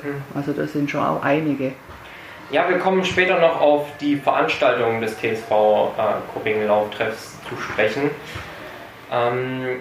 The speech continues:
Speaker 1: jetzt habt ihr das Walking angesprochen und auch die Kindergruppen. Ähm, vielleicht fasst du das Angebot des T S V Kuppingen Lauftreffs mal für unsere Zuhörerinnen und Zuhörer kurz und knapp zusammen, so, damit man einen Überblick bekommt, was macht der Lauftreff Kuppingen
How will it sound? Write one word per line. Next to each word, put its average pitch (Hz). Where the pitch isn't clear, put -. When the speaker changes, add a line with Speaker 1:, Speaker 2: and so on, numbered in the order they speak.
Speaker 1:
jetzt 131
habt 160
ihr 147
das 127
Walking 160
angesprochen 156
und 143
auch 147
die 143
Kindergruppen. 123
Ähm, 123
vielleicht 135
fasst 165
du 160
das 139
Angebot 156
des 139
T 147
S 143
V 143
Kuppingen 143
Lauftreffs 139
mal 127
für 143
unsere 135
Zuhörerinnen 135
und 120
Zuhörer 131
kurz 143
und 131
knapp -
zusammen, 113
so, 113
damit 120
man 120
einen 127
Überblick 135
bekommt, 123
was -
macht 123
der 123
Lauftreff -
Kuppingen 110